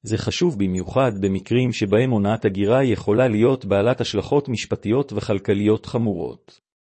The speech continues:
לסיכום, אישור נוטריון הוא חלק מהותי מעסקאות משפטיות ופיננסיות רבות.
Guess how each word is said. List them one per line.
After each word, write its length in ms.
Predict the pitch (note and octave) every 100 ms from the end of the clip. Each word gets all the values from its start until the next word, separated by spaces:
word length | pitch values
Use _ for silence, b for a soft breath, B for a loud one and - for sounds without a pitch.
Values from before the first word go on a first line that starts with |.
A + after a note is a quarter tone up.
| _ _ _ _ _ _ -
לסיכום, 640 | G2+ - G2+ - D#2 D2 A#1 - _ _ _ _ _ _ _ _ _ -
אישור 380 | - - E3+
נוטריון 680 | C#3 F#2 G2 G2 B2+ A#2+ A2 G2+
הוא 140 | G#2+
חלק 380 | - D3 D3 A#2+
מהותי 440 | G#2 G2 - C#3
מעסקאות 640 | B2+ G#2 - A2+ A#2 D3
משפטיות 680 | A#2+ - - G#2 A2 C#3+ C#3
ופיננסיות 760 | C3+ - B2 C3 B2+ B2+ A#2 -
רבות. 560 | G#2 F#2+ D2 - _